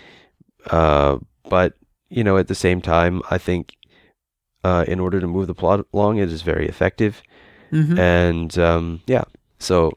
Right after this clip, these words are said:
Speaker 1: uh, I also enjoyed the bits with Super Saiyan God. I thought the, the way the fight was executed was very interesting.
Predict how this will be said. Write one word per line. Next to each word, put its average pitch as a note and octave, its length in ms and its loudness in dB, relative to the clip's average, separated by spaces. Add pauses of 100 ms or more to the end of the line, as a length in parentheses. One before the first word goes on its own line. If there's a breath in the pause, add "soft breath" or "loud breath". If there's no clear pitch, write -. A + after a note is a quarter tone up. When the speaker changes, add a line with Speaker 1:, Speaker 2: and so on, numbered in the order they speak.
Speaker 1:
uh, G2 380 0
I G2 120 2
also G2+ 280 0
enjoyed F#2+ 440 -2
the F#2+ 60 -10
bits F#2 300 -6
with F#2 80 -8
Super G2 240 -8
Saiyan F2+ 380 0
God. E2+ 360 0 (420 loud breath)
I - 100 -2
thought G#2+ 380 0
the, G2 260 2
the G2 160 -4
way G2 280 2
the G2 100 0
fight - 380 -2
was - 200 -12
executed - 680 -6
was - 500 -6 (500 soft breath)
very G#2 520 4
interesting. - 580 -6